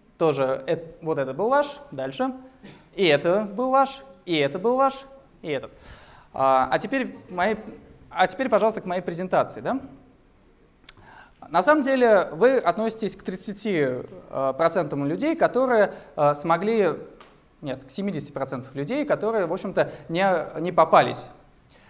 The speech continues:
А, дело в том, что есть понятие «ложные воспоминания» или внедрённые воспоминания. А, исследованиями этих воспоминаний з-, начала заниматься в семидесятых годах,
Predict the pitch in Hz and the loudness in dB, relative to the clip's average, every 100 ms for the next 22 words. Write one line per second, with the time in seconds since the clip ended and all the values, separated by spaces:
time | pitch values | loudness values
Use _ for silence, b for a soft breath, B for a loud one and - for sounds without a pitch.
0 | b - - _ - - - - 135 135 | b -20 -20 _ -20 -20 -20 -10 -2 0
1 | 139 214 240 311 320 320 - 254 202 180 | 2 4 4 4 2 2 4 6 8 4
2 | 277 277 214 240 233 214 190 165 233 196 | -2 4 4 4 0 2 2 4 2 2
3 | 202 190 - 196 214 240 185 151 160 165 | -2 -4 -4 -2 2 2 2 0 -2 -2
4 | 185 202 240 185 147 - 156 160 139 123 | -2 2 2 2 -4 -4 -6 0 -2 -2
5 | 120 - - 135 135 135 - - - 196 | -8 -14 -2 2 2 2 -6 -20 -12 -8
6 | 247 311 262 254 240 214 202 208 214 208 | 0 2 2 2 2 0 2 0 0 -6
7 | - 208 262 247 180 151 - 156 147 165 | -6 -4 -2 -2 -2 -4 -8 -10 -12 -8
8 | 156 170 214 185 185 185 175 170 170 185 | -6 0 2 4 2 -2 -2 -4 0 0
9 | 160 165 165 143 | 2 2 4 2